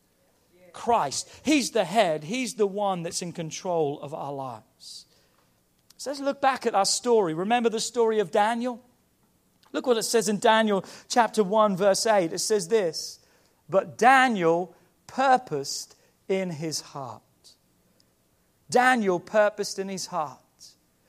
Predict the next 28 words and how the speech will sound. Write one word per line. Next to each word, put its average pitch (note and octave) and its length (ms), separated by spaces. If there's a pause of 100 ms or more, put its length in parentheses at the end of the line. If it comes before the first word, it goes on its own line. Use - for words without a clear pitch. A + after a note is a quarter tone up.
(140)
It G#3 100
didn't B3 200
say A#3+ 220
the G3+ 140
whole A3 200
nation. A3 480
It F3+ 100
said G3+ 300
one C4+ 320
person A#3+ 640 (300)
purposed A#3+ 600 (180)
in G3 140
his G3 180
heart. G3 300
I'm G3+ 120
telling A#3 320
you A3 100
right A3+ 220
now, G#3 200
it F3 100
just G3+ 200
takes G3 280
one G3+ 260
person F3+ 500
to D3 100
make C#3+ 220
a C#3+ 60
difference. - 800